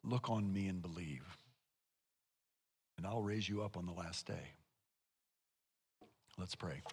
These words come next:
Heavenly Father, we're grateful for the kindness you show us in Christ. Uh, teach us this day to rest in him, to hope in him, to believe that Christ and Christ alone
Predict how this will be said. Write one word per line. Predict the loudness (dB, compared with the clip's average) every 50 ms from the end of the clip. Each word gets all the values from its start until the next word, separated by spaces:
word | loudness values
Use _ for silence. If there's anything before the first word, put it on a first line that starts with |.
| -10 -12 -16 -18 -18 -18 -20 -20 -20 _ 0
Heavenly | 2 4 4 4
Father, | 4 4 4 6 6 6
we're | 4 4 2
grateful | 4 4 4 4 4 4 2 2 2 2 2
for | 0 0 2 2 2 2 0 -6 -14 -10 -8
the | -8 -8 -6 -10 -10 -6
kindness | -2 0 2 4 4 4 4 4 4
you | 2 2
show | 4 4 6 6 6 8 8
us | 6 6 4 2 0 -2 -4 -8 -16 _ _ _ -18 -16 -16 -16 -18 -20 -20 _ _ _ _ _ _ _ 4
in | 8 8 10 10
Christ. | 10 8 6 4 4 2 2 2 0 0 -2 -4 -8 -12 -16 -20 -20 _ _ -6
Uh, | -4 -4 -2 2
teach | 4 4 6 6 6
us | 6 6 4
this | 2 0 0 0 0
day | 0 2 2 4 4 2 2 0 -2 -6 -4
to | -4 -4
rest | -2 0 2 4 4 4 4 4 2
in | 4 4 6
him, | 6 6 6 6 4 2
to | 2 0
hope | -2 2 2 2 2 2 2
in | 2 4 4
him, | 6 6 6 6 6 6 4 2 0 -4 -14 -20 -20 -20 _ _ _ _ _ _ _ _ _ _ _ _ _ _ -20 -20 -20 -14 -2 0
to | 2 4
believe | 6 8 8 10 10 10 10 8 6 4 0 -4 -6 -10 -16 -20 -20 _ _ _ _ _ -20 -20 -8 -4
that | -4 -4 -2
Christ | 2 4 6 6 6 6 6 4
and | 4 4
Christ | 4 6 6 6 6 6 4
alone | 4 6 6 8 8 8 6 4 4